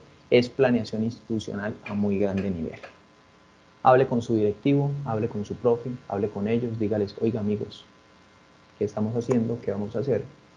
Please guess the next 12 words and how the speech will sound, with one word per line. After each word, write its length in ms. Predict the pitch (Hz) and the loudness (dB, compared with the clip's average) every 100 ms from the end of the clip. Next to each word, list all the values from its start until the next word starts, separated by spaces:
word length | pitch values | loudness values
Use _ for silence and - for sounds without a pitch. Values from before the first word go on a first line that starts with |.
| - _ - - | -20 _ -12 6
Porque 480 | 160 120 - - - - _ _ _ | 8 8 4 -6 -8 -14 _ _ _
si 200 | - 113 | 0 2
yo 160 | 107 110 | 4 4
tengo 320 | 123 113 107 | 4 4 4
los 180 | 107 104 | 2 0
estudiantes 1000 | 104 - 110 110 107 101 - 101 - - - - - - _ _ - _ _ _ _ | -4 0 2 4 4 2 -2 -6 -6 -20 -20 -20 -20 -20 _ _ -20 _ _ _ _
y 140 | 120 113 | 2 2
no 100 | 107 | 2
tengo 240 | 120 123 | 2 4
los 120 | 123 | 4
profesores, 720 | 120 101 104 - 131 143 - | 2 -4 -4 2 2 2 2
bien. 220 | 110 104 | 2 2